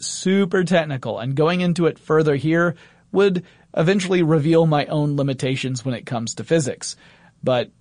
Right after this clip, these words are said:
I assume some of you out there are super interested in physics and would like to read more, so the paper's title is The Sweet Spot of a Hollow Baseball or Softball Bat,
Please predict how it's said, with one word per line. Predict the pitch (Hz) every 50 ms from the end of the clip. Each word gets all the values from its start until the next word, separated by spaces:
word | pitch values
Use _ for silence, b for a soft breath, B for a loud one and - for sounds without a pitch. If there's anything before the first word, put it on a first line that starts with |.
| _ _ _ -
I | - 127
assume | 131 135 - - 165 170 160
some | 139 185 190 190
of | 190 165
you | 175 185 185 180
out | 170 170 170
there | 180 175 175 175
are | 160 151
super | - - - - 240 233 190 - 190
interested | 185 165 160 160 - - 165 160
in | 151 151
physics | 135 - 165 151 147 160 147 - - -
and | - 156 147 143
would | 139 139
like | 143 147 139
to | - 139
read | 139 135 135 135 139
more, | 151 156 160 160
so | 156 -
the | 156 143
paper's | 127 - 180 190 190 214 196 -
title | - - 151 147 147 160 165 170 - -
is | - 147 143 135 127 139 - -
The | 151 139 139 127
Sweet | - - - 180 196 208 -
Spot | - - - 170 170 170 170 - - -
of | 147 131 131
a | 117 113
Hollow | - - 147 156 165 170 165 160
Baseball | 151 139 135 131 - - 131 131 131 131 -
or | - 139 135
Softball | - - 127 113 117 - 123 113 110 110 123
Bat, | 123 117 - - - -